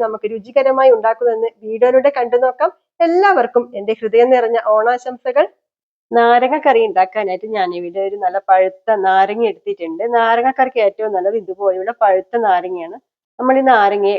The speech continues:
ഗണപതി നാരങ്ങ, അതായത് നമ്മൾ ഗണപതി ഹോമത്തിനും പൂജ ആവശ്യങ്ങൾക്കൊക്കെ നമ്മൾ ഈ നാരങ്ങയാണ് ഉപയോഗിക്കാറുള്ളത്.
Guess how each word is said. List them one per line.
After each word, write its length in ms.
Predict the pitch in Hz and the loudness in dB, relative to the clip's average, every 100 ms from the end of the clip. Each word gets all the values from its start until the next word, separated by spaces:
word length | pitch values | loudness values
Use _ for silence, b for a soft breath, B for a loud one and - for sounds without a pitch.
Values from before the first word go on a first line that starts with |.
| 202 | -2
ഗണപതി 460 | 208 220 220 240 247 240 | -2 0 -2 -2 -4 -2
നാരങ്ങ, 320 | 208 185 180 - 202 | -2 -2 -6 -8 -8
അതായത് 340 | 196 185 196 214 | 0 0 0 -4
നമ്മൾ 140 | 208 202 | -8 -4
ഗണപതി 380 | 214 208 214 254 | -4 -4 -8 -4
ഹോമത്തിനും 460 | 233 196 190 208 226 202 | -2 -2 -6 -8 -4 -2
പൂജ 200 | 190 214 220 | 0 2 2
ആവശ്യങ്ങൾക്കൊക്കെ 760 | 190 196 208 185 - 180 - 233 | 0 -4 -8 -8 -8 -12 -6 -4
നമ്മൾ 180 | 196 196 180 | -2 -2 -2
ഈ 20 | 208 | 0
നാരങ്ങയാണ് 520 | 190 185 208 185 175 294 - | 2 0 -2 -6 -8 -14 -16
ഉപയോഗിക്കാറുള്ളത്. 840 | 196 202 196 - 214 226 180 175 | -6 -2 -2 0 0 0 -6 -8